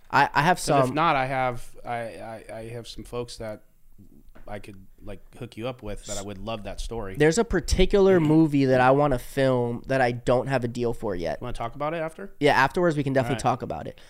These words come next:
Speaker 1: Uh, currently, I can tell you, like, I have, like, a t-, like, a T V show, like,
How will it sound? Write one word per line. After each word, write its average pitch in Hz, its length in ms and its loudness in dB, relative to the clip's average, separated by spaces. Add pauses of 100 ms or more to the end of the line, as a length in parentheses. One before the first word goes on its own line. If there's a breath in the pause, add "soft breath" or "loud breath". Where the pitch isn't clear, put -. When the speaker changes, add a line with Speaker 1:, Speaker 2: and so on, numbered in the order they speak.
(200 soft breath)
Speaker 1:
Uh, 131 260 4
currently, 180 400 2
I 151 40 0
can 147 120 -4
tell 147 180 2
you, 143 160 2
like, 120 200 0
I 113 80 2
have, 123 120 0
like, 117 220 -2
a - 60 -12
t-, - 240 -10
like, 120 120 -4
a 120 80 -4
T 131 140 -6
V 120 120 -4
show, 113 180 -2
like, 101 240 -4